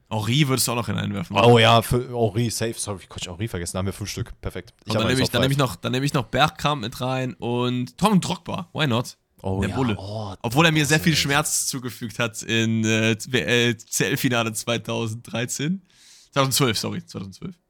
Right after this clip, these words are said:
Speaker 2: Ach, Drogba wäre auch ein guter Call, aber naja, ich weiß nicht, glaub ich, rate Henri ein bisschen höher.
Speaker 1: Haben wir doch noch fünf geschafft. Haben wir doch noch fünf geschafft. So,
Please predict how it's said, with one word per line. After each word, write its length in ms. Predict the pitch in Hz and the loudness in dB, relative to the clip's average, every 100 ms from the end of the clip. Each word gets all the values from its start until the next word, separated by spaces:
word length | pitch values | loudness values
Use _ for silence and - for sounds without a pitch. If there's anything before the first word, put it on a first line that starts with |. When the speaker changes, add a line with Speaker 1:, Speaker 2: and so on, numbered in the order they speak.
| _ _ | _ _
Speaker 2:
Ach, 260 | - 98 92 | -8 -6 -6
Drogba 460 | - 98 - 98 92 | -4 -4 -2 -2 0
wäre 80 | 95 | 0
auch 80 | |
ein 80 | 95 | -2
guter 180 | 90 90 | -2 -6
Call, 200 | - 95 | -2 -2
aber 180 | 95 90 | -2 -2
naja, 180 | 92 104 | -4 -6
ich 160 | 110 | -8
weiß 200 | 104 101 | -8 -8
nicht, 140 | 92 - | -8 -8
glaub 160 | 95 | -8
ich, 140 | 95 101 | -8 -6
rate 240 | 98 98 | -8 -8
Henri 240 | 92 92 98 | -10 -8 -8
ein 60 | |
bisschen 260 | 95 - 92 | -8 -10 -8
höher. 240 | 90 85 - _ _ _ _ _ | -6 -8 -12 _ _ _ _ _
Speaker 1:
Haben 120 | 127 | 0
wir 80 | 127 | 2
doch 120 | 120 | 2
noch 120 | 120 104 | 2 0
fünf 260 | 113 107 | -2 -2
geschafft. 460 | 104 - 92 - - | -2 -4 -4 -6 -12
Haben 120 | 98 | -8
wir 60 | 98 | -4
doch 80 | 101 | -4
noch 120 | 92 | -4
fünf 160 | - | -6
geschafft. 300 | - 107 175 | -8 -14 -14
So, 460 | - - 104 131 180 | -8 -2 2 2 0